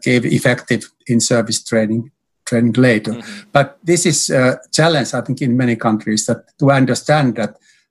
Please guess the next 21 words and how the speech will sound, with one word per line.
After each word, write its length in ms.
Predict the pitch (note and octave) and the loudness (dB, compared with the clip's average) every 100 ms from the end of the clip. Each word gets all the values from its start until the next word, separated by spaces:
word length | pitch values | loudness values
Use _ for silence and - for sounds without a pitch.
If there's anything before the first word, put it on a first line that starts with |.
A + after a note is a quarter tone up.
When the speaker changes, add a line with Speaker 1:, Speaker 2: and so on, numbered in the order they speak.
| - | -8
Speaker 1:
that 160 | A2+ | -6
teachers 560 | - D3+ D3+ C#3 A2+ - | 0 0 2 -2 -2 -2
are 400 | - A#2 A2+ - | 0 4 2 0
in, 220 | - C3+ B2 | -2 -4 -2
in 160 | B2 | 0
the 80 | B2+ | 0
front 320 | A#2+ D#3+ D3+ | 2 2 2
line 260 | C#3 A2 G#2 | 2 0 0
when 180 | A2 A2 | -2 -2
we 100 | A#2 | -4
thi-, 380 | - C#3 B2 - _ _ | -2 -2 -2 -6 _ _
think 280 | D3 A#2+ B2 | 0 0 2
of 260 | A2 C#3 | 0 0
the 120 | - A#2 | -4 2
knowledge 300 | B2+ B2 A2+ | 4 4 0
society 960 | - - B2 - B2+ A#2 G#2 - G2+ - - _ | -4 -2 -4 0 2 2 0 -6 -14 -14 -20 _
and 120 | B2 G#2+ | -10 -6
who 200 | - B2+ | -2 0
are 220 | B2 A2+ G#2+ | 2 0 2
the 240 | A#2 A2 - - _ | 0 0 -6 -20 _
knowledge 320 | B2+ B2+ A#2 | 2 4 2